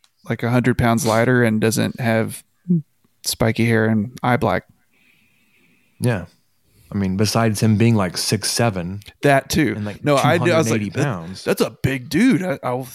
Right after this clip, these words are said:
Speaker 1: I bet he played somewhere." <laughs>
Speaker 2: Yeah.
Speaker 1: "Oh, he played at my alma mater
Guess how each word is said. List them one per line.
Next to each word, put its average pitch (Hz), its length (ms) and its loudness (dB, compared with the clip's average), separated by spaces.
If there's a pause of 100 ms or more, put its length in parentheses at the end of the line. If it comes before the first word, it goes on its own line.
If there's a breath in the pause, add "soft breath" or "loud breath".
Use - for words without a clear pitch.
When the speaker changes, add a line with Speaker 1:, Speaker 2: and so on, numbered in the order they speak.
(140)
Speaker 1:
I 135 120 -4
bet 156 200 -2
he 143 140 2
played 185 340 2
somewhere." 165 520 2
<laughs> - 60 -12 (1700 loud breath)
Speaker 2:
Yeah. - 160 -10
Speaker 1:
"Oh, 170 200 2
he 135 120 2
played 139 260 4
at - 60 0
my 120 120 4
alma 113 220 2
mater 101 400 -2